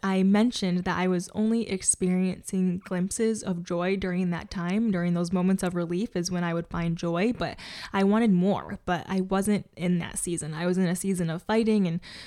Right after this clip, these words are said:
learning and stillness, and I had no other option but to wait it out and make small changes and hope that this season will change and I'm headed into a better season. And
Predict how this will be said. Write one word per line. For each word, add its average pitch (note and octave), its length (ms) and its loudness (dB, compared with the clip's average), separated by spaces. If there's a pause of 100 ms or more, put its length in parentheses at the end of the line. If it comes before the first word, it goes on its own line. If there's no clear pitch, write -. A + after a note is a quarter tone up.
(140)
learning A#3 640 6
and E3+ 160 -2
stillness, A3+ 960 0 (100)
and F#3 540 2
I F#3 80 0
had F3+ 240 2
no F#3+ 200 6
other F3+ 160 4
option F#3 540 2
but F3+ 240 0
to G3+ 100 -2
wait F3 220 0
it F3+ 80 -2
out G3+ 240 0
and E3+ 300 -4
make F3 180 -4
small F#3 260 0
changes F#3+ 580 0
and F3+ 180 0
hope F#3 300 -2
that F3 260 -6
this F3 160 -2
season G3 480 0
will F3 140 0
change E3+ 560 -4
and E3 120 -2
I'm E3+ 140 0
headed F#3 240 2
into F3+ 300 0
a E3+ 60 -2
better F3 300 -4
season. A3+ 480 -2
And F#3 160 2